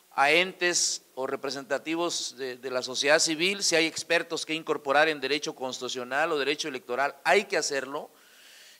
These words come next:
Yo creo que de lo que se trata es de demostrarle a la sociedad que no estamos pensando en nuestros intereses como grupos, personas, corrientes o partidos,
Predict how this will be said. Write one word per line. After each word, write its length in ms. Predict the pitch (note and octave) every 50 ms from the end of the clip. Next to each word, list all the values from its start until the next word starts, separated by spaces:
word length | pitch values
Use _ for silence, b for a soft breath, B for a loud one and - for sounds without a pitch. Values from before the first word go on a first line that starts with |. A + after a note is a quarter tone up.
| b b -
Yo 160 | D3 D3+ -
creo 180 | F3 F3+ F3+
que 100 | E3 E3+
de 100 | D#3 D3
lo 100 | C3+ C3+
que 100 | - C#3
se 140 | C3 C#3+ C3
trata 360 | - D#3+ E3+ E3+ - F3 E3
es 200 | D#3+ E3+ E3+ D#3+
de 160 | D#3+ E3 D#3 C#3
demostrarle 640 | C#3 C3+ C3 C3 B2 - D#3 D#3+ F3 F3+ F#3 F3
a 40 | E3
la 100 | D#3+ D3+
sociedad 600 | - D3+ C#3+ - C#3+ C#3 C#3 D3+ E3+ F#3+ - - - B B B B B B B
que 100 | - D3
no 80 | D3+ E3
estamos 300 | D#3+ F#3 F#3 F#3 F#3 F#3
pensando 420 | - D#3 D3 - E3+ F3 F3+ F3
en 60 | E3
nuestros 400 | D#3+ D3 C#3+ - - D3 C#3+ C#3
intereses 600 | D3 D3 C#3 - D#3 D3 E3 F3+ F#3 F3+ F3+ - -
como 420 | - C#3 C3 B2+ B2+ B2 B2 A#2
grupos, 480 | A#2 C#3+ D#3+ F3 F3+ - - F3 E3 -
personas, 540 | - C#3 C3 - D#3 E3 F3 F3 E3 E3 E3
corrientes 560 | - C#3 B2+ C3+ D3+ D#3+ D#3+ D#3+ E3 - C#3+
o 80 | C3+
partidos, 580 | - C3 B2+ - D#3 D#3+ E3 F3 E3+ D#3+ -